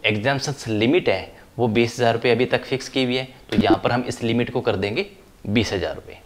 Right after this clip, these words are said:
accept करेंगे। Then उसके बाद हम इसको करेंगे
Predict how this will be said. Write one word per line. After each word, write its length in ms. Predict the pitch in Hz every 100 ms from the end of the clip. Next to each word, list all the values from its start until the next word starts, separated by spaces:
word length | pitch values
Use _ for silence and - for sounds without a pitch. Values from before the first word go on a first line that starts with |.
| - - - _ - - - - 110
accept 280 | - 95 -
करेंगे। 320 | 71 60 - - - - - 107
Then 300 | 113 131 -
उसके 220 | - 120
बाद 200 | 104 104
हम 80 | 107
इसको 220 | - 110
करेंगे 340 | 101 95 160